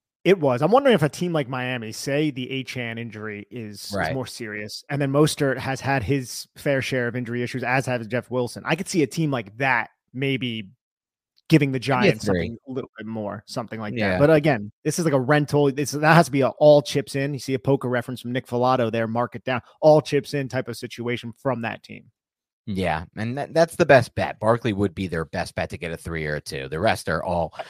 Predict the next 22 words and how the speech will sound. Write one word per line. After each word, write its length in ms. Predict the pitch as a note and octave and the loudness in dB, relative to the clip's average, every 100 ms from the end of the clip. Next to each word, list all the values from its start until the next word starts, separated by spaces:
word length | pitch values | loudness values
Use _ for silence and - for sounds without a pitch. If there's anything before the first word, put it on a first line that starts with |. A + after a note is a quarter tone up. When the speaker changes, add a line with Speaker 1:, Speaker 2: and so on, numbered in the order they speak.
| - _ - | -18 _ 2
Speaker 2:
day 160 | A2 | 4
three 100 | F#2+ | 6
or 20 | E3+ | 6
Speaker 1:
Everybody 300 | E3+ D3 D3+ | 6 6 4
Speaker 2:
late. 160 | - C3 | 2 2
Speaker 1:
else 200 | B2+ A#2+ | 2 -2
is 100 | A2+ | -8
probably, 720 | A#2 C3 - _ B2 A#2+ A2+ _ _ _ _ _ - | -2 -2 -4 _ -8 -6 -8 _ _ _ _ _ -8
yeah, 180 | A#2+ | -8
day 220 | G2 A#2+ G2+ | -6 -8 -8
three 180 | - G2 | -12 -10
Speaker 2:
Yeah. 120 | D#2+ | -10
Speaker 1:
picks 160 | D#2+ - | -10 -14
and 80 | - | -18
stuff. 300 | - - - _ _ _ _ | -18 -18 -20 _ _ _ _
Speaker 2:
Even 220 | A#2+ G#2 | -2 -2
McKinney. 440 | F2+ - C#2+ D#2 - _ | -4 -8 -16 -16 -20 _
Yep. 220 | G#2+ A2 _ _ _ _ _ _ _ | 0 0 _ _ _ _ _ _ _
Speaker 1:
Renee 300 | C#3+ E3+ A#3 | 0 4 6
asks, 480 | D3+ A2 G2+ - - _ _ _ | 4 2 -4 -14 -20 _ _ _
"Is 160 | E3+ B2+ | -2 -2
next," 400 | C3+ F3+ - | -2 -2 -4